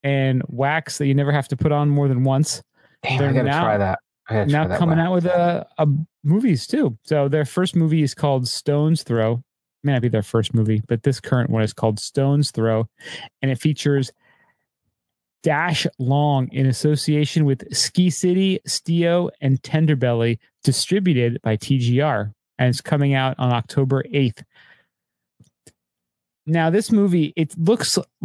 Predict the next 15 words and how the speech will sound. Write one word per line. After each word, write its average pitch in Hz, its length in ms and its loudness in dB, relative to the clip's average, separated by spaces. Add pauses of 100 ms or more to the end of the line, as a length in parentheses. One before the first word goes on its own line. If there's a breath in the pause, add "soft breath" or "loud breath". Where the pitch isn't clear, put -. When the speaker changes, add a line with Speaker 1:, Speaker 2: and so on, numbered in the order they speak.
(320)
Speaker 1:
it's - 180 0
pretty 302 280 0
much 214 460 -2 (1700)
like 151 280 -2
Salt - 440 -2
Lake 165 260 -2
City 151 380 0
porn. 120 460 -2 (440)
You 143 80 -2
know, 143 100 0
they're 147 120 0
talking 165 320 -2
about, 147 260 0
like, 135 200 -2
how, 139 500 -2